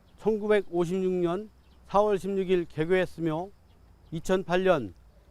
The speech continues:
충청북도 고등학교 평가 결과 최우수 고등학교로 선정되었습니다. 훈훈한 인심과 푸른 자연을 간직한 광해안면은 역사를 소중히 여기고 아름다운 미래를 꿈꾸고 있습니다.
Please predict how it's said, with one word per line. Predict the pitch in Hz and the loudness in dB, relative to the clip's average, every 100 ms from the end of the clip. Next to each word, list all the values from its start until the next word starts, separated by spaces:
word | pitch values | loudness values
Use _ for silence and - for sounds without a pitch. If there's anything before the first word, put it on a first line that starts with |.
| - | -16
충청북도 | - 196 208 208 185 214 202 | -12 -2 0 0 0 2 2
고등학교 | - 156 180 180 196 | 0 0 0 2 -2
평가 | - 196 - 196 190 - - | -2 -6 0 0 0 -8 -8
결과 | 156 170 165 156 196 - - - - - - - | -4 0 4 2 2 -8 -20 -20 -20 -20 -20 -10
최우수 | - 240 226 220 220 | -2 0 0 -2 -4
고등학교로 | 175 185 185 - 196 214 | 0 2 2 0 -2 0
선정되었습니다. | 180 196 196 170 160 - 135 120 104 76 - - - - - - - - - | -2 -2 -2 -2 -2 -2 -6 -4 -6 -8 -20 -20 -20 -20 -20 -20 -20 -20 -4
훈훈한 | 220 226 214 202 | 0 4 4 2
인심과 | 190 170 190 170 175 226 - - - - | -4 -2 0 2 2 0 -14 -20 -20 -14
푸른 | - 220 208 | -4 -2 2
자연을 | 185 202 196 202 131 92 - - | 4 4 6 4 2 -6 -20 -20
간직한 | - 165 185 - 170 - - - - | -6 -4 -4 2 2 2 -6 -16 2
광해안면은 | 156 196 202 196 190 165 110 92 - - - - | 4 6 4 4 4 2 -2 -8 -20 -20 -10 -8
역사를 | 151 - 208 208 190 | -4 0 2 2 0
소중히 | - 208 208 220 208 | -4 -4 -2 0 2
여기고 | 190 185 165 185 - - - - - - | 2 0 -2 -4 -6 -18 -20 -20 -20 -4
아름다운 | 143 190 202 214 202 | 0 2 4 4 4
미래를 | 196 202 196 | 2 4 2
꿈꾸고 | 180 175 190 196 190 208 | 0 -8 -2 0 2 0
있습니다. | 170 - 156 131 104 | -2 -2 -2 0 -4